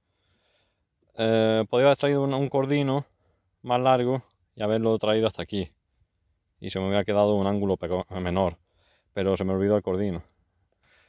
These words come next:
Y entonces al final, pues bueno, se ha quedado un poco más ancho, pero bueno, está bien. Y aquí, pues eso, con un mosquetón.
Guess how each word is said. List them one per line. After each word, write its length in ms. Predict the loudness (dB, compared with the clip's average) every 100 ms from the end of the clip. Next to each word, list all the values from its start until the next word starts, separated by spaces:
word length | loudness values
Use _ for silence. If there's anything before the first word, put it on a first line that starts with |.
| _
Y 80 | -10
entonces 280 | -2 -2 0
al 60 |
final, 240 | -2 0 -2
pues 100 | -2
bueno, 140 | -4
se 80 | -4
ha 20 |
quedado 160 | -2 -2
un 80 | -2
poco 180 | -4
más 200 | -4 -4
ancho, 240 | -4 -6 -6
pero 120 | -6
bueno, 200 | -6 -8
está 160 | -8 -8
bien. 200 | -8 -12 _ _ _ _ _ _ _ _ _ -4
Y 160 | 0
aquí, 260 | 2 2 -2
pues 200 | -2 -6
eso, 180 | -4 -4 -6 -8 -20 _ _ -12
con 180 | -8
un 120 | -4 -4
mosquetón. 540 | -4 -4 -2 -2 -4